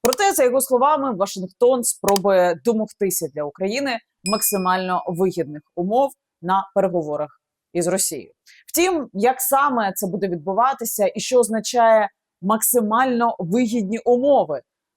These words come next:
Трамп не уточнює. Як і раніше, друзі, американський президент продовжує уникати критики на адресу Путіна, натомість щедрий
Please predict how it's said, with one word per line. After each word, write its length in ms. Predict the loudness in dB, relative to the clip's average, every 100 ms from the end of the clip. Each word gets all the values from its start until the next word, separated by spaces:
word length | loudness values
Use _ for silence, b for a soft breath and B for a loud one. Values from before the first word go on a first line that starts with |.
| -2
Трамп 220 | 0 0 -2
не 140 | -4
уточнює. 560 | 0 0 0 -4 -14 -18 _ _ b b
Як 180 | -2 0
і 40 | 2
раніше, 360 | 0 0 -2
друзі, 280 | 0 2 2
американський 580 | 0 0 0 -2 -4 -6
президент 560 | -4 -2 0 0 -2 -6
продовжує 540 | -2 2 2 0 -2 -4
уникати 440 | -4 -2 -2 -2 -6
критики 640 | -2 -2 -2 -6 -2 -4 -4 _
на 160 | -2 0
адресу 400 | 2 0 0 -4 -6
Путіна, 520 | -6 -4 -4 -4 -6 _ -6
натомість 800 | -2 0 0 -2 -4 -8 -12 _
щедрий 760 | -10 -2 2 2 2 2 2